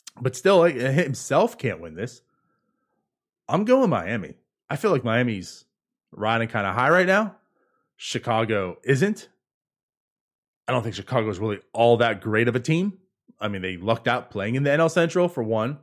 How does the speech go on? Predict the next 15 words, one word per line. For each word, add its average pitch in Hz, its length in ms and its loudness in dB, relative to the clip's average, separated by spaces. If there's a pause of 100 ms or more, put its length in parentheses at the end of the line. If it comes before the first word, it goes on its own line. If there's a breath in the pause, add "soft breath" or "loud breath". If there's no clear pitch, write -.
(520)
but 120 360 2 (2250)
I 165 100 0
just 220 100 0
have 254 80 -2
this 233 140 -4
feeling 185 280 0
like, - 100 -12
like 127 160 -4
Miami 143 400 2
is, 117 160 -6
is 113 220 -8
gonna 139 160 -2
be 127 60 -2
that 123 160 2
upset. - 380 -6